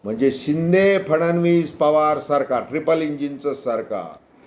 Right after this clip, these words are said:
मग आता ते पंतप्रधान नरेंद्र मोदी, गृहमंत्री अमित शहा यांच्या सभा लावू शकतील का? आता ते लावू शकतील, कारण की मागच्या आठवड्यामध्ये या पंतप्रधान आणि केंद्रीय गृहमंत्र्यांच्या सभा रद्द का केल्या?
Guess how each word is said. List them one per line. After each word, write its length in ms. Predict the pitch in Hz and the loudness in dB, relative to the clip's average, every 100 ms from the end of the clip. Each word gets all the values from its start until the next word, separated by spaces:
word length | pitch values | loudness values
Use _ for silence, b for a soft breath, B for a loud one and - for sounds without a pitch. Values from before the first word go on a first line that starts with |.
| B B 127 | B B 0
मग 140 | 175 | 2
आता 340 | 139 139 190 | 2 2 2
ते 140 | 180 185 | 2 0
पंतप्रधान 760 | 175 165 170 170 175 175 170 | 0 0 2 2 2 0 -2
नरेंद्र 400 | 160 160 165 160 | 0 0 0 0
मोदी, 460 | 160 160 156 151 151 | 0 0 -2 -2 -2
गृहमंत्री 540 | 135 131 135 131 120 | -2 -2 -2 -6 -6
अमित 320 | 107 120 175 170 | -6 -2 -2 -4
शहा 360 | - 151 143 135 B B | -4 -2 0 -2 B B
यांच्या 440 | 113 156 180 202 196 | 0 0 2 0 0
सभा 480 | - - 160 185 196 | 0 0 2 2 4
लावू 220 | 190 185 | 2 0
शकतील 480 | 170 160 - 170 151 | -4 -10 -10 -10 -10
का? 180 | 147 127 _ _ _ b b b - | -14 -18 _ _ _ b b b -2
आता 260 | 131 202 | 2 2
ते 180 | 196 214 | 4 4
लावू 180 | 220 240 | 4 2
शकतील, 380 | 185 - 190 160 | -2 -6 -6 -4
कारण 260 | 143 165 | -4 -4
की 140 | 160 160 | -6 -8
मागच्या 420 | 139 139 - 196 | -6 -8 -6 -4
आठवड्यामध्ये 800 | 185 160 180 156 139 107 101 104 - b b _ | -4 -2 -2 -2 -4 -8 -8 -10 -14 b b _
या 100 | 107 | -2
पंतप्रधान 760 | 101 135 147 156 160 165 170 | 2 2 4 4 4 2 2
आणि 200 | 156 156 | 0 -2
केंद्रीय 380 | 151 151 151 151 | 0 0 0 0
गृहमंत्र्यांच्या 720 | 131 120 139 143 135 139 139 | 0 0 0 -2 -2 -4 -4
सभा 360 | 131 - 131 143 | -6 -4 -2 0
रद्द 280 | 127 131 127 | 0 -2 0
का 300 | 143 - 208 | -2 0 0
केल्या? 420 | 202 190 160 151 | 0 0 0 0